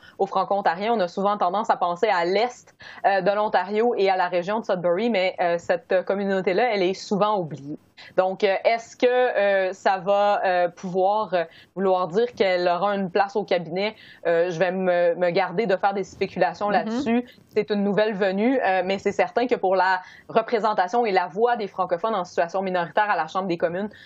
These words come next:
Speaker 1: son arrivée, elle est, euh, bienvenue, d'autant plus que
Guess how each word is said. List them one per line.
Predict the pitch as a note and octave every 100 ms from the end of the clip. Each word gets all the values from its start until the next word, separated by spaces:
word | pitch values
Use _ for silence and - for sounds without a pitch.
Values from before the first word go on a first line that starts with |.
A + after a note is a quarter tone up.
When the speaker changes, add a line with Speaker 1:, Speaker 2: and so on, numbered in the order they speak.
| -
Speaker 1:
son | - A3 A3
arrivée, | G3 G3 F#3 A3 A#3
elle | F#3 F3
est, | F#3+ G3
euh, | F#3 E3+
bienvenue, | F3 F#3 F3+ C#4
d'autant | A#3 B3 G#3+
plus | A3+ B3
que | -